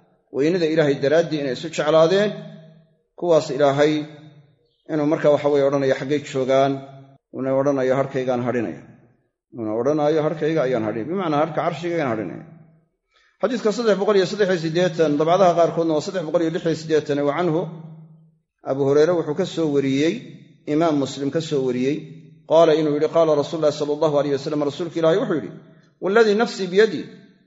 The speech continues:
waxaan ku dhaartay kay naftaydu gacantiisa ku sugan tahaye, laa tadkhulu ljannata xataa tu'minuu.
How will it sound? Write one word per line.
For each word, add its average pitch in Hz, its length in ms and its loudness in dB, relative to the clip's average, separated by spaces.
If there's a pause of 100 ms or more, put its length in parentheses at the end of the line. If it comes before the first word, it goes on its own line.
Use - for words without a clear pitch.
(260)
waxaan 160 180 0
ku 240 100 2
dhaartay 185 340 4
kay 202 140 0
naftaydu 202 460 0
gacantiisa 185 480 -2
ku 214 80 -2
sugan 196 280 0
tahaye, 196 340 6 (640)
laa 180 260 6
tadkhulu 190 440 0
ljannata 185 460 2
xataa 165 300 0
tu'minuu. 127 440 -4